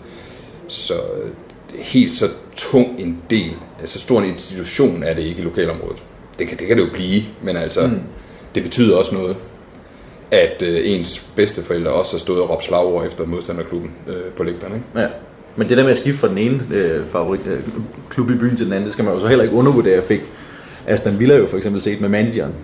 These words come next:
Speaker 2: i sidste sæson, øh, hvor de ansætter Birminghams, øh, afsatte manager, eller han skifter fra Birmingham til Aston Villa. Det kostede jo virkelig, virkelig Aston Villa, øh, kredit hos fansene.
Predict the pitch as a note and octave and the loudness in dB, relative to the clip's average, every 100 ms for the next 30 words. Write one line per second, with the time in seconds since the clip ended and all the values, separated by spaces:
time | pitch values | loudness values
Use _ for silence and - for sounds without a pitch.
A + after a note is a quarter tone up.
0 | - A2+ A#2 - F#2+ F#2 G2+ - - - | -10 -6 -6 -6 -4 -2 -4 -10 -18 -12
1 | - E2 E2 G2 F#2+ G2 G2 G2+ G2+ - | -4 -2 -2 2 4 4 0 0 0 2
2 | A2+ A#2+ G#2 F#2 - - - - - - | 2 2 -2 -6 -10 -14 -18 -18 -16 -14
3 | - G1+ G1+ - - - - - - - | -12 -12 -14 -14 -18 -20 -18 -18 -16 -6
4 | - G2 G#2 F#2+ F#2+ G#2 G#2 - - - | -2 2 2 0 0 -2 -2 -8 -12 -6
5 | F#2 - F2+ F#2+ - A2 G2+ F#2+ F#2+ G2+ | -6 -4 -4 -4 0 0 2 2 2 2
6 | A2+ F#2 F#2+ F2 - F#2 G2 G#2 - - | 2 -2 -2 -2 -2 -6 -2 -4 -6 -18
7 | - - - - A#2 C#3+ C#3+ B2 G2 F#2+ | -20 -20 -14 -8 4 4 6 2 0 -6
8 | G2+ E3 F#3 - A#2 G2+ A2+ A#2+ A#2 - | 4 4 4 -4 -6 -2 2 2 0 -4
9 | - F#2+ F#2+ F#2+ G#2+ A2 - - - - | -4 -4 -2 -2 -2 -4 -10 -20 -20 -20
10 | - - - G#2+ G2 D#2+ D2 C#2 C#2+ B2 | -20 -20 -10 -8 -4 -4 -4 -6 0 2
11 | A2+ A#2 A2 A2 G#2+ A#2+ | 2 0 -2 0 -2 -2